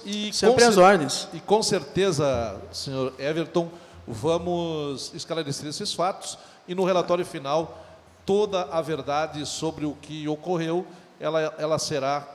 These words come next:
Speaker 1: com certeza fiel a tudo aquilo que está sendo colocado aqui. Obrigado.
Speaker 2: Eu agradeço.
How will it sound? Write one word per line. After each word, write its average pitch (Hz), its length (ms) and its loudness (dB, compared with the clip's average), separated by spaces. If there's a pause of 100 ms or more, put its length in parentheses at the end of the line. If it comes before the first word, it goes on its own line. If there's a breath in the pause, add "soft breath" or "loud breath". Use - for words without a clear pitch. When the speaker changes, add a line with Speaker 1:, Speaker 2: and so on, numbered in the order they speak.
(140)
Speaker 1:
com 185 200 -2
certeza 143 460 -8
fiel 160 580 0
a 135 40 -2
tudo 160 240 -6
aquilo 147 240 -6
que 143 80 -14
está 135 140 -10
sendo 135 180 -10
colocado 131 360 -8
aqui. 101 160 -16
Obrigado. 127 460 -6
Speaker 2:
Eu 143 60 -4
agradeço. 156 480 -2